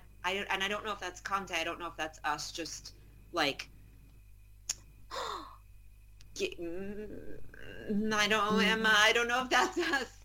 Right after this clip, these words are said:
Speaker 1: you know, trying to
Speaker 2: Mm.
Speaker 1: work with what we've got because we have all these injuries, but that's not enjoyable to watch, and that's not, that doesn't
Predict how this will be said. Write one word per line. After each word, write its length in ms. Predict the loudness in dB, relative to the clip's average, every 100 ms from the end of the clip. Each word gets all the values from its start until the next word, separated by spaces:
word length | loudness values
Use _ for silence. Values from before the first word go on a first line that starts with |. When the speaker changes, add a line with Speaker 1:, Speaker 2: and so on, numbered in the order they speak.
| -20 -20 -14
Speaker 1:
you 100 | -10
know, 240 | -8 -8 -8
trying 360 | -10 -6 -4 -4
to 80 |
Speaker 2:
Mm. 60 | -6
Speaker 1:
work 180 | -8 -8
with 120 | -10
what 100 | -8
we've 140 | -8 -4
got 260 | -4 -4
because 320 | -8 -8 -10
we 100 | -8
have 140 | -8 -4
all 100 | -4
these 160 | -4
injuries, 540 | -6 -6 -2 0 -2 -2
but 240 | 0 0 0
that's 220 | -2 -2
not 140 | -6
enjoyable 420 | -4 -4 -4 -4 -8
to 120 | -6
watch, 300 | -4 -4 -6
and 80 | -2
that's 220 | -2 -2
not, 340 | -2 2 2 2
that 120 | 0
doesn't 300 | 0 -2 -6